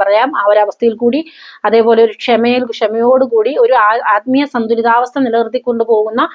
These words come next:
ഒരു ഘട്ടത്തിലൂടെ നിങ്ങൾ കടന്നു പോകുന്നു എന്നുള്ള ഒരു എനർജിയാണ് നമുക്ക് നിങ്ങളെക്കുറിച്ച് ഇവിടെ കാണാനായിട്ട് സാധിക്കുന്നത്. നിങ്ങളുടെ ഈ ഒരു കണക്ഷൻ എന്ന് പറയുന്നത് തീർച്ചയായിട്ടും ഇതൊരു സോൾ കണക്ഷൻ തന്നെയാണ്, ഒരു സോൾ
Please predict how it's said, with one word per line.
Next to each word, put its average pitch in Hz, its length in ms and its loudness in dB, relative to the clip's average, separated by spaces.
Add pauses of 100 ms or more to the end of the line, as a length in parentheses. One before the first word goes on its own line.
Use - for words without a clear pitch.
(300)
ഒരു 294 180 2
ഘട്ടത്തിലൂടെ 240 480 2
നിങ്ങൾ 226 240 0
കടന്നു 226 280 -2
പോകുന്നു 226 440 0
എന്നുള്ള 220 480 0
ഒരു 220 180 2
എനർജിയാണ് 208 540 -2
നമുക്ക് 208 320 -8
നിങ്ങളെക്കുറിച്ച് 214 480 -4
ഇവിടെ 214 120 0
കാണാനായിട്ട് 202 520 -2
സാധിക്കുന്നത്. 190 640 -4 (420)
നിങ്ങളുടെ 294 260 4
ഈ 311 140 4
ഒരു 311 160 -2
കണക്ഷൻ 233 360 -4
എന്ന് 277 140 2
പറയുന്നത് 233 440 0
തീർച്ചയായിട്ടും 269 680 0
ഇതൊരു 240 200 2
സോൾ 240 520 0
കണക്ഷൻ 220 420 -2
തന്നെയാണ്, 208 320 -2
ഒരു 214 120 -4
സോൾ 233 420 2